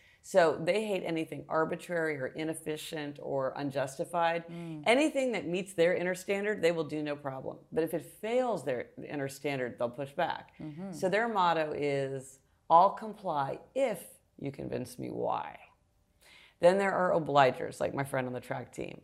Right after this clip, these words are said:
Speaker 1: Obligers readily meet outer expectations, but they struggle to meet inner.
Speaker 2: Mm.
Speaker 1: So, um, when there's a team and a coach waiting for somebody, she shows up no problem. When she's going on her own, it's a struggle. And the thing about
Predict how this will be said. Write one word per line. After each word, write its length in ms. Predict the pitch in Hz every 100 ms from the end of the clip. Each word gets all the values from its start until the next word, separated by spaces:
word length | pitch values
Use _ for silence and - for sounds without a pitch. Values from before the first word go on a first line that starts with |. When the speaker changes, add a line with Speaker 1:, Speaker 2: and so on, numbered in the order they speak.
| -
Speaker 1:
Obligers 500 | 147 165 165 165 147
readily 280 | 151 143 143
meet 180 | 135 -
outer 260 | 214 262 226
expectations, 720 | 175 - 135 139 135 135 127
but 160 | 139 -
they 100 | 131
struggle 360 | - 123 123
to 120 | -
meet 140 | 165 -
inner. 320 | 294 262 - - - -
Speaker 2:
Mm. 240 | 175 175
Speaker 1:
So, 760 | 175 220 196 185 175 170 170 - - _
um, 920 | 185 180 170 160 151 151 151 147 147 - _ _ _ _
when 260 | 185 180
there's 180 | 175 170
a 60 | 165
team 280 | - 190 175
and 80 | 170
a 40 |
coach 360 | 254 294 285 -
waiting 300 | 160 160 165
for 120 | 196
somebody, 460 | 247 254 262 262 - -
she 200 | - 147
shows 240 | 135 139 143
up 120 | -
no 60 | 143
problem. 580 | 214 214 208 208 202 -
When 520 | 160 160 156 151 156 - -
she's 220 | 170 143
going 220 | 151 143
on 80 | 139
her 120 | 135
own, 320 | 156 170 170
it's 200 | 175 -
a 40 | 135
struggle. 500 | - 160 165 170 165 - - - _
And 140 | - 180
the 40 |
thing 160 | 202 226
about 320 | 208 185